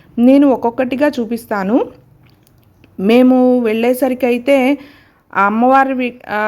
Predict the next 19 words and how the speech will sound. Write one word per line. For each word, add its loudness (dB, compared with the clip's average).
గేట్లు 2
అయితే 0
వేసేశారు. -2
but -2
గేట్లోంచి 0
అయితే -2
దర్శనం -4
అయితే -4
చేసుకోవచ్చు -2
అనమాట. -4
ఇది 2
వచ్చేసి 2
శనివారం 0
నాడు -4
హనుమాన్ -2
జయంతి -2
నాడు 0
వెళ్ళాము, -2
అంటే, -2